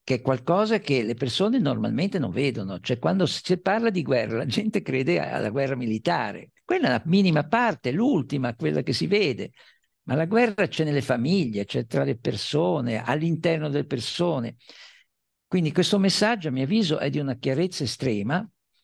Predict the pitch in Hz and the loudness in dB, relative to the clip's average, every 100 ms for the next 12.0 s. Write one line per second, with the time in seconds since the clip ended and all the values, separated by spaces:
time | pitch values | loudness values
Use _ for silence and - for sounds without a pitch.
0 | _ _ _ - 143 131 120 110 104 - | _ _ _ -4 0 2 2 2 0 -6
1 | _ _ - - 131 165 208 151 - 170 | _ _ -20 -4 0 0 0 -2 0 0
2 | 156 127 - _ _ _ _ _ _ _ | 0 -2 -4 _ _ _ _ _ _ _
3 | - 220 190 208 - 165 170 190 226 - | -2 0 2 2 2 0 2 0 -2 -6
4 | - - - 165 180 185 - 151 - 214 | -8 -8 -6 0 0 0 -4 -4 0 0
5 | 156 - - - 151 185 208 - - 69 | 0 -6 -8 -4 -2 0 0 0 -2 -2
6 | 71 - 160 80 80 143 143 147 113 139 | -2 -2 -2 -2 -4 -2 -2 -2 -2 -2
7 | 127 123 120 127 180 113 104 110 110 - | -4 -2 -2 0 0 0 -2 -2 -4 -6
8 | - - - - - _ _ - 117 110 | -16 -20 -20 -20 -20 _ _ 0 4 4
9 | 107 - _ _ _ _ - 226 262 285 | 2 0 _ _ _ _ -2 0 2 4
10 | 277 139 104 - 107 - - 143 - 196 | 4 4 0 -2 -4 -4 -2 0 2 2
11 | 170 180 175 214 233 - 254 254 240 | 2 0 2 0 0 -2 -2 0 -4